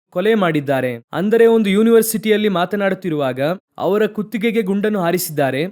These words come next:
ಇದರಲ್ಲಿ ಅವರು ಕೊಲೆಯಾದರು ಎಂಬುದಾಗಿ ಹೇಳಲು ಆಗಲ್ಲ, ಅವರು ರಕ್ತಸಾಕ್ಷಿಯಾಗಿ ಸತ್ತಿದ್ದಾರೆ. ಕರ್ತನ ಮುಂದೆ ಈ ಕಾಲಘಟ್ಟದಲ್ಲಿ, ಅಂದ್ರೆ ಯೇಸುವಿನ ಮೂಲಕ ಬಹಳ ಸೊಗಸಾಗಿ ಬಾಳಬಹುದು ಎಂಬುದಾಗಿ ಅಂದುಕೊಳ್ಳುತ್ತಿರುವಂತೆ ಈ ಕಾಲಘಟ್ಟದಲ್ಲಿ,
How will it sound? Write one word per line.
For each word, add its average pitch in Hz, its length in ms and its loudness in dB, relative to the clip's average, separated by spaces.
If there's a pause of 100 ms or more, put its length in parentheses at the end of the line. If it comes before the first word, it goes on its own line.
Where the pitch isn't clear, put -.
(100)
ಇದರಲ್ಲಿ 226 420 2
ಅವರು 220 140 4
ಕೊಲೆಯಾದರು 214 500 2
ಎಂಬುದಾಗಿ 208 340 -2
ಹೇಳಲು 196 240 0
ಆಗಲ್ಲ, 143 300 0
ಅವರು 185 420 -2
ರಕ್ತಸಾಕ್ಷಿಯಾಗಿ 196 760 -2
ಸತ್ತಿದ್ದಾರೆ. 135 640 -4
ಕರ್ತನ 196 460 -4
ಮುಂದೆ 208 240 -2
ಈ 202 140 -2
ಕಾಲಘಟ್ಟದಲ್ಲಿ, 165 960 -4
ಅಂದ್ರೆ 190 340 0
ಯೇಸುವಿನ 220 380 2
ಮೂಲಕ 208 380 -2
ಬಹಳ 190 340 2
ಸೊಗಸಾಗಿ 202 640 0
ಬಾಳಬಹುದು 190 520 0
ಎಂಬುದಾಗಿ 196 360 -2
ಅಂದುಕೊಳ್ಳುತ್ತಿರುವಂತೆ 190 800 -2
ಈ 208 80 -4
ಕಾಲಘಟ್ಟದಲ್ಲಿ, 160 920 -2